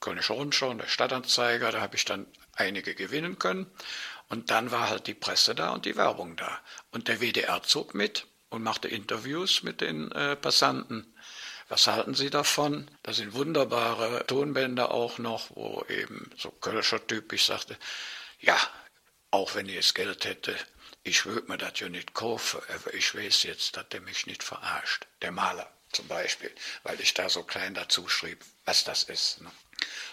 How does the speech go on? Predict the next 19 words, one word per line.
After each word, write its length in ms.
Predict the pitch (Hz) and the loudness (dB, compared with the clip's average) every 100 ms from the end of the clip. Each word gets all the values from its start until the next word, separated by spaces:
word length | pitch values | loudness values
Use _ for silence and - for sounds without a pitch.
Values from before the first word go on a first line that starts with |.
| - | -8
Und 240 | 160 135 | -4 -2
dann 300 | 120 123 120 | -2 -4 -4
zog 280 | - 131 - | -2 -2 0
das 220 | 127 120 | 0 2
so 140 | 127 120 | 2 2
seine 320 | 120 117 113 | 2 0 -4
Bahnen. 640 | - - 117 156 233 - _ - - - - _ - | -4 -2 -2 -2 -4 -10 _ -20 -20 -20 -20 _ 0
Es 240 | 135 131 | 4 6
gab 200 | 147 151 | 6 6
ja 80 | 131 | 4
eine 100 | 127 | 2
Vereinigung 720 | - - 123 - 98 107 123 - - | 4 4 4 2 0 -2 -4 -14 -6
der 160 | - 156 | -2 -2
Geschäfte, 580 | 151 - 147 - - 120 | 2 4 4 2 0 -2
der 140 | 123 | 0
Firmen 520 | - 135 127 123 104 - - - - - - - | 2 0 -2 -6 -10 -18 -18 -14 -14 -16 -18 -6
und 560 | 131 131 127 - - | -4 -4 0 0 0
der 260 | 120 110 107 - _ - - _ | -2 -4 -6 -16 _ -20 -20 _
Führer, 440 | - - 110 110 | 0 0 0 -6